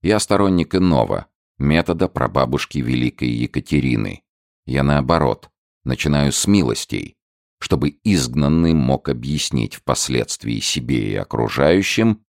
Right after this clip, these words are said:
будто отнюдь не прогнан, просто ему дали отдохнуть в заботе о его здоровье. Так вокруг меньше недовольных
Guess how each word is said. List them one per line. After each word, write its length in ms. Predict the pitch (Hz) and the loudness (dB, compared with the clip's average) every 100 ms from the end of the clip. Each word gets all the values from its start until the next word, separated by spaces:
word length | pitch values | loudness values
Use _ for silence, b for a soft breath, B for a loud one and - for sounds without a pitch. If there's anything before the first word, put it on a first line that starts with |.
| _ | _
будто 460 | - 92 - - 85 | 0 0 2 0 0
отнюдь 500 | 80 87 92 87 - | 2 2 2 2 2
не 160 | 92 | 2
прогнан, 880 | 98 - 110 107 76 64 58 50 50 _ _ _ | 2 2 4 6 4 0 -2 -2 -8 _ _ _
просто 380 | - 73 76 - | 0 2 2 0
ему 200 | 110 98 | 2 2
дали 240 | 60 65 69 | 2 0 0
отдохнуть 720 | 64 62 67 - 60 58 50 | -2 -2 -4 -2 -2 -2 -4
в 80 | - | -6
заботе 560 | 60 52 67 73 90 | -4 -2 -2 -2 0
о 60 | 80 | 0
его 320 | 65 52 58 | 0 -2 -4
здоровье. 640 | - 62 52 50 50 50 _ _ _ _ _ - | -2 -2 0 -2 -6 -10 _ _ _ _ _ -2
Так 220 | 98 80 | -2 0
вокруг 400 | 82 80 78 - | -2 0 -2 0
меньше 400 | 82 76 58 - | 0 0 -2 -6
недовольных 800 | 50 55 57 52 50 50 - | -6 -4 -2 -2 -4 -8 -12